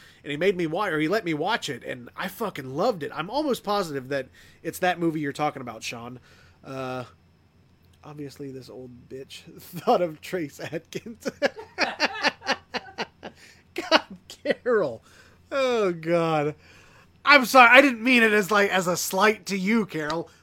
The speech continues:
Like, I just, I just meant, like, I don't listen to country music, so I couldn't think of his, I don't know his name.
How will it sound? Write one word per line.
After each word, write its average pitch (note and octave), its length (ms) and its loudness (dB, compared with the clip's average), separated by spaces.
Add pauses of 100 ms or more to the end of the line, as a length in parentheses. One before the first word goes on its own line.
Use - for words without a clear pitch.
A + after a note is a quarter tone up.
Like, F#3+ 340 -4 (380)
I C#4 120 6
just, B3+ 260 -2
I E4 120 4
just D4 160 -4
meant, C4 200 0
like, G#3+ 200 0
I A#3 120 6
don't B3 180 6
listen A#3+ 220 -4
to F#3+ 80 -2
country A3 320 -2
music, G#3 340 -6
so E3+ 100 -8
I F#3 100 -2
couldn't F#3+ 320 -12
think G#3 180 -10
of F3+ 80 -8
his, D#3 180 -12
I E3 120 -10
don't G3+ 140 -10
know D#3 140 -6
his C3 140 -12
name. D3 320 -14